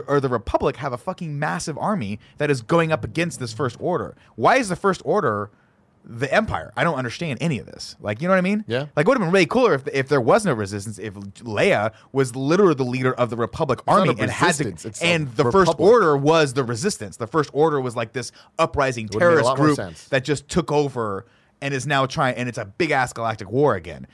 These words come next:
Speaker 1: But instead, Leia's like, "Man, I've been on this shit for fucking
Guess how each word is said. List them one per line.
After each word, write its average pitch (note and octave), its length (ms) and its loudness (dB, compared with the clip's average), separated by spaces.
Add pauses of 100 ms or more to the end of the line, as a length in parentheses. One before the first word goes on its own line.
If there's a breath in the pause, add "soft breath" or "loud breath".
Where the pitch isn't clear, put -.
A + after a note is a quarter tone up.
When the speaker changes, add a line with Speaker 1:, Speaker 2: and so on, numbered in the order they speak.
(220 soft breath)
Speaker 1:
But B2+ 100 -2
instead, F3 400 2
Leia's C3+ 360 2
like, G#2+ 260 -2 (300 soft breath)
"Man, B2 180 -2
I've D#3 80 -2
been B2+ 100 -4
on F#2 120 -8
this G#2+ 100 -12
shit G#2 220 -10
for F#2 100 -12
fucking F#2+ 480 -6